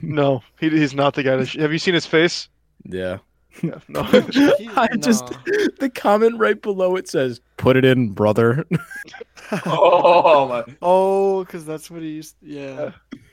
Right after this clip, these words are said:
Speaker 2: Brother.
Speaker 3: No,
Speaker 1: Guys,
Speaker 3: but Hulk
Speaker 1: guys, uh,
Speaker 3: Hogan's legs
Speaker 1: I
Speaker 3: are
Speaker 1: actually,
Speaker 3: huge.
Speaker 1: I actually found one, and it's, uh, it's pretty broad, but it's, it's actually interesting. Would you rather be, would you rather be right, but nobody agrees with you,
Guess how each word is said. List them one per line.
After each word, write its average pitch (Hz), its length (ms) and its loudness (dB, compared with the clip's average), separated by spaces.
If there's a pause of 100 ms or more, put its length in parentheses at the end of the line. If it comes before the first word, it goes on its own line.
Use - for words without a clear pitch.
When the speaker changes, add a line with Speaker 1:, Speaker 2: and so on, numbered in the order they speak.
(320)
Speaker 2:
Brother. 202 280 -12
Speaker 3:
No, 214 120 -4
Speaker 1:
Guys, 147 380 -2
Speaker 3:
but 165 120 -14
Hulk 160 140 -18
Speaker 1:
guys, 143 220 0
uh, 151 60 2
Speaker 3:
Hogan's 190 360 -12
legs 139 260 -12
Speaker 1:
I 151 120 4
Speaker 3:
are 180 160 6
Speaker 1:
actually, 208 300 2
Speaker 3:
huge. 175 100 0
Speaker 1:
I 170 160 6
actually 226 340 2
found 190 440 2
one, 135 220 -2
and 131 120 -4
it's, 135 160 -4
uh, 165 80 4
it's 147 180 -2
pretty 220 260 -4
broad, 165 340 2
but 139 80 -4
it's, - 200 -8
it's - 180 -6
actually 160 320 -2
interesting. 131 320 -10 (600)
Would 151 140 0
you 190 80 4
rather 233 180 6
be, 226 280 0 (120)
would 160 240 -2
you 208 100 -2
rather 233 220 4
be 254 180 2
right, 160 340 4 (920)
but 165 180 -4
nobody 165 440 2
agrees 165 320 0
with 143 140 -4
you, 131 200 -10